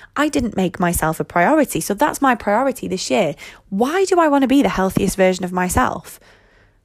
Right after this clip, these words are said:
Because I want to get more out of life. I want to be able to go places and not think about the way I look or worry about what I'm wearing. I want to be able to have energy and get up in the morning and really experience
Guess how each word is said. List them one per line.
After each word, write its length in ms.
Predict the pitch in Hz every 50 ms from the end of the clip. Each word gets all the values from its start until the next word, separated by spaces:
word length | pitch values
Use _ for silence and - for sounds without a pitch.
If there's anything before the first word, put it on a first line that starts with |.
| _ _ _ _ -
Because 240 | 254 247 - 262 -
I 120 | 269 269
want 260 | 233 214 240 247 -
to 80 | - 247
get 160 | 240 - -
more 320 | 214 196 202 214 214 220
out 100 | 220 220
of 140 | 214 208 190
life. 560 | 196 190 208 262 311 220 - - 180 - - _ _ -
I 100 | - 220
want 240 | 220 233 262 269 277
to 120 | - 262
be 160 | 214 214 214 208
able 320 | 208 220 240 226 226 214
to 140 | 208 - -
go 340 | 202 180 - 202 208 233 240
places 480 | 233 - 202 185 185 - - 180 165 - - -
and 120 | 190 190
not 160 | 185 190 180 -
think 400 | - - 185 185 190 185 - -
about 400 | - - 175 170 160 160 - - - - - _ -
the 80 | 190
way 220 | 180 175 185 175 175
I 160 | 170 170 165
look 280 | 165 165 165 - - -
or 120 | 160 165
worry 380 | 165 165 175 175 175 185 175 165
about 300 | 156 - 147 147 - -
what 180 | 180 175 -
I'm 240 | - 185 185 180 180
wearing. 560 | 180 180 180 214 262 262 208 190 180 175 170 - - - - - - -
I 120 | - 233
want 180 | 262 277 320 339
to 60 | 339
be 160 | - 320 302
able 180 | 294 294 254 262
to 100 | - -
have 200 | - - 254 233 - -
energy 640 | - 208 262 381 370 - - 277 240 190 156 - - - - - - -
and 160 | 247 226 214
get 180 | 269 247 - -
up 240 | - 254 262 - -
in 100 | 294 285
the 100 | 277 269
morning 460 | 240 220 214 208 196 185 180 175 175
and 240 | - 208 202 202 196
really 300 | 254 269 285 294 285 -
experience 920 | - - - - - - - - 254 262 269 277 254 233 196 180 180 180